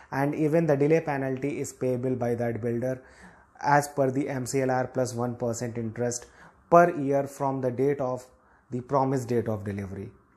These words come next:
S B I M C L R plus one percent interest is the delay compensation which you get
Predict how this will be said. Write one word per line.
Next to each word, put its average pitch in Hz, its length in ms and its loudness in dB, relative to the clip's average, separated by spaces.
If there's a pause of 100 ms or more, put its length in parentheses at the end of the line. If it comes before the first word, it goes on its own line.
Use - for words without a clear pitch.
(1300)
S 139 200 2
B 156 160 6
I 165 100 8
M 156 180 0
C 151 160 -4
L 147 100 0
R 147 140 2
plus 143 240 -4
one 139 220 -6
percent 139 380 -4
interest 135 500 -6
is 127 160 -4
the 123 140 -2
delay 131 240 -2
compensation 139 720 -4
which 139 180 -4
you 147 100 -2
get 151 300 -2